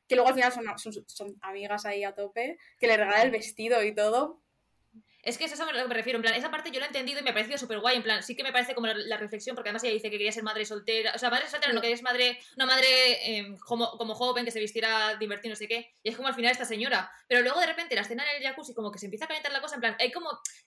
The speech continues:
Speaker 2: no es, no es literal, pero de repente se miran de unas formas en las que digo, "Esta señora quiere meterle la, la lengua a esta chica", en plan, no sé, tiene dieciséis años, deja en pa-, o sea, no sé, como que digo,
Speaker 1: Sí, sí, sí,
Speaker 2: "No
Speaker 1: sí.
Speaker 2: tienes por ahí personaje, no me apetece", si me dices que va a ser en plan sororidad,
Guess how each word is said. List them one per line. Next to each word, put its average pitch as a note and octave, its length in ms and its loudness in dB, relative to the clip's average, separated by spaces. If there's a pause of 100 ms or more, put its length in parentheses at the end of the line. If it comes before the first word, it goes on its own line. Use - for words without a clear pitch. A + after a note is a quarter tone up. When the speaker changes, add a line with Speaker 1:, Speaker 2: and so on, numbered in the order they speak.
Speaker 2:
no C#4 140 -2
es, D#4 260 0
no C#4+ 80 -2
es D4 60 -4
literal, F4 380 -2
pero A#3+ 120 2
de A3+ 100 2
repente G#3+ 280 -4
se D#4+ 100 -6
miran C4+ 160 -4
de D#4+ 60 -12
unas D4 140 -4
formas E4 260 -6
en D#4 40 -8
las B3+ 80 -2
que A3+ 80 0
digo, G#3 280 -4
"Esta C#4+ 160 -6
señora A#3+ 320 -2
quiere G#3+ 260 -2
meterle G3+ 300 -4
la, F3 380 -4
la F#3+ 200 -2
lengua F3+ 280 -6
a F3 40 -6
esta F3 280 -8 (120)
chica", B3 300 -6 (300)
en A3 60 -14
plan, G#3+ 140 2
no A#3+ 100 4
sé, B3 300 2
tiene A#3 220 2 (220)
dieciséis A#3+ 520 -2
años, G#3 220 -2
deja A#3 220 -2
en A#3+ 120 -4
pa-, - 140 -10
o - 40 -10
sea, A#3+ 120 -2
no C#4 40 -4
sé, A#3+ 140 -4
como A#3 160 -2
que A#3+ 140 0
digo, A#3 180 0
Speaker 1:
Sí, D4+ 60 6
sí, D4 160 0
sí, C#4 140 -4 (120)
Speaker 2:
"No B3 160 4
Speaker 1:
sí. G3+ 80 2
Speaker 2:
tienes - 140 -8
por F#4 140 0
ahí E4 100 -2
personaje, A3 480 -2
no B3 160 -2
me E4+ 60 0
apetece", C4 460 -4
si C4 120 -8
me B3+ 80 0
dices E4+ 160 -8
que F#4 60 -2
va F4 40 0
a - 20 -2
ser D#4+ 120 -4
en B3 80 -2
plan C#4 120 -2
sororidad, D4+ 360 -4